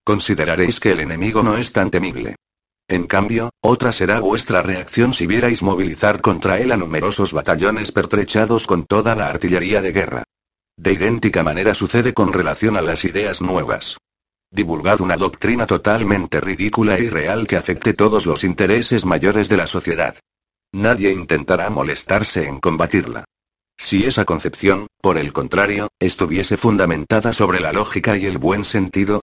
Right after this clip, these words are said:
si reuniera entre sus adherentes a personas de inteligencia que fueran por ella impresionadas,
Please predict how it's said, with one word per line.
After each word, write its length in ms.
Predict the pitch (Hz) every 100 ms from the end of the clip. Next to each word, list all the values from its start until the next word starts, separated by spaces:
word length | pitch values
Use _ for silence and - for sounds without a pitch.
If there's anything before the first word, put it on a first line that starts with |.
| -
si 180 | - 104
reuniera 540 | 87 78 85 113 104
entre 260 | - - 69
sus 180 | 92
adherentes 560 | 101 92 92 113 139 123
a 40 |
personas 540 | 117 90 - 117 120 95
de 120 | 98
inteligencia 720 | 82 101 90 95 120 - 101
que 120 | 95
fueran 380 | 85 113 123 120
por 180 | 104 82
ella 200 | 82 95
impresionadas, 880 | 110 92 95 - 78 104 110 113